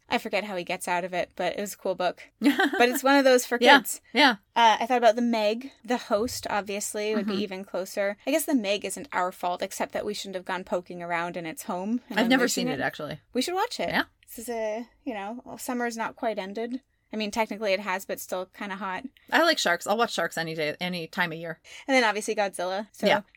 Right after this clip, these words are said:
Speaker 1: man-made problems.
Speaker 2: So I have one that's actually related to this, which is almost like a subset of what you're talking about, which
Speaker 1: Mm-hmm.
Speaker 2: is science slash research disrupting the balance of nature.
Speaker 1: Yeah.
Speaker 2: And again, it, ra-, like, radioactivity is a big one, right? So there's Empire of Ants, in which apparently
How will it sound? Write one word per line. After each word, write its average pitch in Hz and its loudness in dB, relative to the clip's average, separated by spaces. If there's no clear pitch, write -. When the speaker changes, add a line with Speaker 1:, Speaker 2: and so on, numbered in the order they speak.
Speaker 1:
man-made 233 2
problems. 190 -2
Speaker 2:
So 294 4
I 302 8
have 311 2
one 262 4
that's 202 0
actually 190 0
related 156 -4
to - -10
this, 151 -6
which 185 -4
is 170 -2
almost 214 2
like 247 0
a 180 -4
subset - -4
of 277 -2
what 285 -2
you're 277 -6
talking 302 -2
about, 339 -2
which 226 -2
Speaker 1:
Mm-hmm. 208 -2
Speaker 2:
is 185 -4
science 208 0
slash 185 0
research 185 -6
disrupting 185 -4
the 185 -6
balance 156 -4
of 165 -10
nature. 311 -6
Speaker 1:
Yeah. 202 -4
Speaker 2:
And 233 4
again, 247 4
it, 208 2
ra-, 214 2
like, 208 2
radioactivity 196 0
is 160 -6
a 156 -8
big 151 -6
one, - -8
right? 147 -4
So 165 0
there's 156 0
Empire 220 2
of 202 6
Ants, 151 -6
in 160 -10
which 151 -8
apparently 156 -8